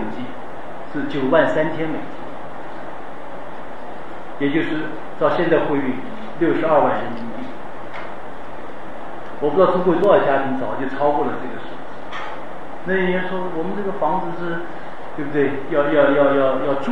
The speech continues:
的，对不对？但是你就是美国，它是一种信贷经济，没有人把贷款付完，瑞士也没有人付完。在欧洲，只要你是能够拿到房屋的贷款，你就是中产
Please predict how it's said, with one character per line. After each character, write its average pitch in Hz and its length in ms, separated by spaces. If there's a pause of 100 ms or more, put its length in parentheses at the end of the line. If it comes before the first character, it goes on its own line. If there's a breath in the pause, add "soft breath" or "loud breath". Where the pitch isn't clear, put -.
的， - 220
对 117 80
不 110 100
对？ - 80 (640)
但 196 140
是 190 160
你 160 80
就 190 120
是 185 420 (120)
美 143 220
国， 160 160
它 165 220
是 160 80
一 151 60
种 - 100 (520)
信 170 260
贷 170 80 (140)
经 123 80
济， 113 240 (1080)
没 160 120
有 196 60
人 156 180
把 113 260
贷 135 120
款 - 260
付 131 160
完， 120 80 (140)
瑞 214 120
士 - 100
也 135 80
没 131 120
有 131 60
人 113 100
付 - 60
完。 - 200 (720)
在 196 220
欧 208 260
洲， 214 200
只 - 180
要 160 300
你 120 120
是 143 360 (200)
能 147 120
够 170 120
拿 131 200
到 135 320 (180)
房 131 300
屋 - 120 (180)
的 131 140
贷 151 120
款， - 160 (600)
你 127 80
就 151 120
是 127 80
中 131 160
产 139 100